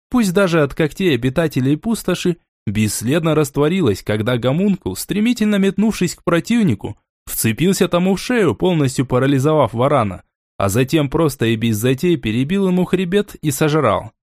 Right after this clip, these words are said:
С каждым поглощённым обитателем пустоши паук видоизменялся, покрываясь хитиновой чешуёй и отращивая когти на концах лап. Борзун видел, что тварь стала сильнее, быстрее и опасней.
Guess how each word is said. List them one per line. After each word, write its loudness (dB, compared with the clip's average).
С -8
каждым 0
поглощённым 0
обитателем 0
пустоши -2
паук 0
видоизменялся, 0
покрываясь 2
хитиновой 0
чешуёй 0
и -4
отращивая 2
когти -4
на 0
концах -2
лап. -2
Борзун 2
видел, 0
что -4
тварь 0
стала 0
сильнее, 0
быстрее 0
и -2
опасней. -2